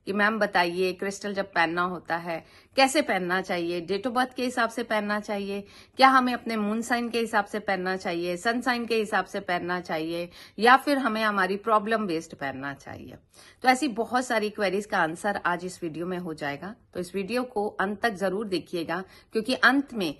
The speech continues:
क्रिस्टल्स को कैसे चार्ज किया जाता है, इसका एक मेथड भी मैं आपको जरूर सिखाऊंगी।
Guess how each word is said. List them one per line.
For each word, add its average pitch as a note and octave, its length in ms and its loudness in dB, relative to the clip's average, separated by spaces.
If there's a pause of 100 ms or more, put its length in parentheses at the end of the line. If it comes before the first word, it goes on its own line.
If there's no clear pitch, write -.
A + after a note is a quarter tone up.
(240)
क्रिस्टल्स B3+ 420 0
को B3+ 180 -2 (240)
कैसे A3 380 2
चार्ज G#3+ 360 4
किया F#3+ 240 2
जाता D3+ 300 0
है, G#3 180 -2
इसका F#3 280 -4
एक F#3 180 -2
मेथड F3 360 -4
भी F3 100 -4
मैं D3+ 120 -4
आपको C3+ 300 -4
जरूर C#3 340 -10
सिखाऊंगी। B2+ 600 -16